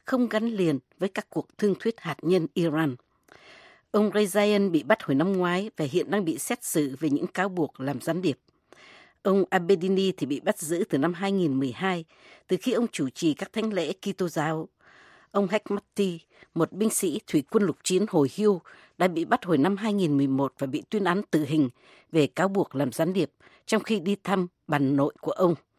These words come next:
Bản án tử hình đã được ân giảm thành bản án tù mười năm. Và cuối cùng, ông Levinson mất tích ở Iran vào năm hai nghìn lẻ bảy, hiện không biết tung tích của ông ở đâu. Tổng thống Ukraine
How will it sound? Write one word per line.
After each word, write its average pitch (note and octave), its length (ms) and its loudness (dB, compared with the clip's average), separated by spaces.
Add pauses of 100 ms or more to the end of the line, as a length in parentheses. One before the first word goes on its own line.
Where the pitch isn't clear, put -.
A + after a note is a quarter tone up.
(480)
Bản D#3 200 2
án F3 180 2
tử - 180 2
hình D3 220 4
đã D3 80 0
được - 360 -2
ân G#3 180 4
giảm C#3+ 360 -2 (160)
thành C#3 180 0
bản C#3 160 -2
án D3+ 280 -4
tù C#3+ 260 2
mười D#3 200 2
năm. D3 220 -2 (880)
Và C#3+ 280 -2 (200)
cuối G#3 120 2
cùng, D3+ 300 2
ông F3 120 0
Levinson F3+ 640 0 (200)
mất G3+ 240 -4
tích - 160 -4
ở D3 120 -2
Iran E3+ 400 0
vào C3+ 100 -4
năm E3 200 0
hai F#3+ 160 -2
nghìn E3+ 160 2
lẻ C3+ 120 -4
bảy, C3+ 340 -4 (340)
hiện E3 220 2 (100)
không F#3+ 300 -2
biết A3 160 -2 (120)
tung F3+ 160 2
tích - 300 -4
của D#3 200 -6
ông D3+ 180 -2 (340)
ở E3 140 -8
đâu. D3+ 180 -4 (1400)
Tổng E3 160 2
thống B3 200 0
Ukraine B3+ 460 0